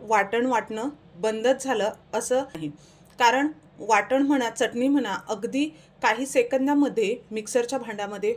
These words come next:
होऊन जाते. पण आपण ह्या अशा प्रकारे खलबत्त्यामध्ये किंवा पाट्यावर जे वाटतो, त्याची चव मिक्सरमध्ये येत नाही. आज मी तुम्हाला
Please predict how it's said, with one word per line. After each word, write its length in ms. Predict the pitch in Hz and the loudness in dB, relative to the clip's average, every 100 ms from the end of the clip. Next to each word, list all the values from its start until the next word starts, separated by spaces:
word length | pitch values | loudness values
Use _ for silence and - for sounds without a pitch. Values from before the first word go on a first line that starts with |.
| - | 4
होऊन 260 | 240 226 208 | 6 6 2
जाते. 320 | 165 143 - - - - _ 302 | -6 -8 -16 -20 -20 -20 _ 2
पण 220 | 285 208 - | 4 2 -4
आपण 360 | 226 233 302 254 196 | -4 0 0 0 -2
ह्या 120 | 240 | -2
अशा 260 | - - 277 | -2 -2 -2
प्रकारे 480 | 277 285 220 202 208 - - | -2 0 0 0 -4 -10 -14
खलबत्त्यामध्ये 840 | - 240 240 254 302 294 185 214 185 - - - | 0 2 4 2 2 2 2 -2 -4 -8 -20 -6
किंवा 220 | 277 285 | -2 0
पाट्यावर 560 | 302 262 208 247 262 294 | 0 0 0 0 0 0
जे 140 | 294 | 0
वाटतो, 380 | 302 240 - 208 | -2 -4 -4 -8
त्याची 420 | 208 220 214 - | -2 -2 -2 -4
चव 440 | 277 - 302 269 208 - - _ - | -6 -2 0 0 0 -10 -20 _ -6
मिक्सरमध्ये 760 | 233 - 269 269 226 208 220 - - | -6 -2 0 0 -2 -2 -2 -2 2
येत 260 | 233 240 | 4 4
नाही. 320 | 226 196 160 147 - | 0 -8 -8 -10 -4
आज 360 | 220 254 - - - 262 | 0 0 -2 -14 -12 -10
मी 80 | |
तुम्हाला 560 | 277 254 214 208 190 | -2 -2 -2 -4 -2